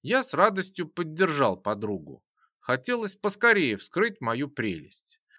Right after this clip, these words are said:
Да и барахла я набрал столько, что больше не утащу. Благо, на продолжение похода никто не стал настаивать,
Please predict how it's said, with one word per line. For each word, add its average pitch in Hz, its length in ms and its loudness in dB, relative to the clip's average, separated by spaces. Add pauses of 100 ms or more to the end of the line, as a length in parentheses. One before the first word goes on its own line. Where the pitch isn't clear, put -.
(200)
Да 131 180 4
и 262 60 0
барахла 202 600 4
я 123 180 0
набрал 123 360 -2
столько, 247 680 -4
что - 240 -6
больше 202 340 -2
не 175 100 0
утащу. - 580 -2 (680)
Благо, 190 540 2 (120)
на 135 160 -2
продолжение 156 720 0
похода 190 540 -4
никто 160 480 0
не 107 120 -4
стал 196 300 2
настаивать, 85 840 -4